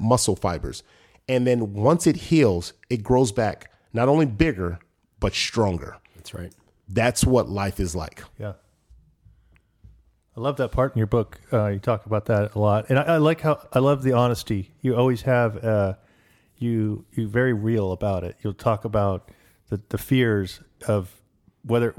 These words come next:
Speaker 3: whether it was in broadcasting or in N-, N F L or changing positions
Speaker 1: Oh.
Speaker 3: and saying, "Oh, you were, you were, I forget, a linebacker."
Speaker 1: Yeah,
Speaker 3: And
Speaker 1: I went from defensive end to linebacker, which is a big deal,
Speaker 3: Yeah.
Speaker 1: um, in, in the world of football.
Speaker 3: Yeah.
Speaker 1: Um,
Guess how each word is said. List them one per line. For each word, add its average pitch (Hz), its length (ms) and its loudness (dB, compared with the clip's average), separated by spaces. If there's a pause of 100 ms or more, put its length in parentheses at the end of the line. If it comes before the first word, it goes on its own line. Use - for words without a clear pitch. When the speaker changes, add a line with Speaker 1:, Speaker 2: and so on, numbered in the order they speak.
(160)
Speaker 3:
whether 110 320 2
it 98 60 -4
was 101 300 -4 (480)
in 104 100 -4
broadcasting 113 760 0
or 95 280 0
in 98 120 -4
N-, 117 240 0
N 123 100 0
F 113 200 -2
L 117 260 4
or 98 120 0
changing 127 420 -2
positions 117 720 -4 (200)
Speaker 1:
Oh. 139 260 6
Speaker 3:
and 117 140 0
saying, 123 380 0 (240)
"Oh, 185 180 2
you 156 140 2
were, 135 320 0
you 131 120 0
were, 127 320 0 (260)
I 110 60 -4
forget, 117 220 -2
a 107 40 -2
linebacker." 113 640 -2
Speaker 1:
Yeah, 127 140 8
Speaker 3:
And 110 80 4
Speaker 1:
I 107 100 2
went 127 200 4
from 113 140 -2
defensive 123 460 0
end 120 220 2
to 117 80 0
linebacker, 104 800 0
which 120 200 0
is 143 80 4
a 147 40 6
big 135 320 0
deal, 127 460 4 (240)
Speaker 3:
Yeah. 143 140 -4
Speaker 1:
um, 117 360 2
in, 117 320 0
in 120 120 0
the 113 80 4
world 113 220 4
of 104 60 -2
football. 92 600 -6
Speaker 3:
Yeah. 110 120 0 (100)
Speaker 1:
Um, 95 300 -6